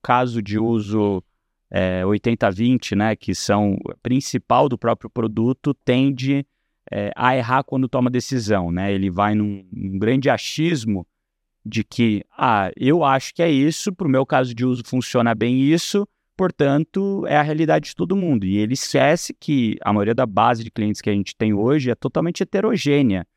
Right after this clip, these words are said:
A gente não sabe o que eles querem. E que o nosso papel no fim do dia como líder, empresário, empreendedor, o gestor, o que seja, é conseguir olhar a base, subsegmentar ela em grupos menores que têm as mesmas dores,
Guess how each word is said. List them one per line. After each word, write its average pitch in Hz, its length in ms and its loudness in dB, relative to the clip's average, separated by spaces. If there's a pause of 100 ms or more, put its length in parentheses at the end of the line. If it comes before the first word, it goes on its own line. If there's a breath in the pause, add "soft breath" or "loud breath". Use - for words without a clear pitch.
(260)
A - 40 -20
gente - 140 -6
não - 60 -20
sabe 160 340 2
o - 20 -4
que - 120 -4
eles 95 220 -2
querem. 82 400 2 (380)
E 95 80 -6
que - 100 -6
o 101 40 4
nosso 107 240 0
papel 127 380 2
no 131 80 0
fim 123 220 0
do 123 100 -2
dia 110 320 0
como 107 380 0
líder, 104 360 2
empresário, 104 600 0
empreendedor, 101 580 0
o 98 80 -4
gestor, 104 400 -2
o 104 40 -4
que - 80 -8
seja, 139 460 0 (380)
é 104 100 -4
conseguir 131 420 -4
olhar 139 200 2
a 127 40 0
base, 123 640 0
subsegmentar 135 960 0
ela 127 300 2
em 151 100 0
grupos 123 580 -2
menores 120 520 0
que - 60 -18
têm 180 120 -2
as 156 120 -4
mesmas 147 360 -2
dores, 131 600 0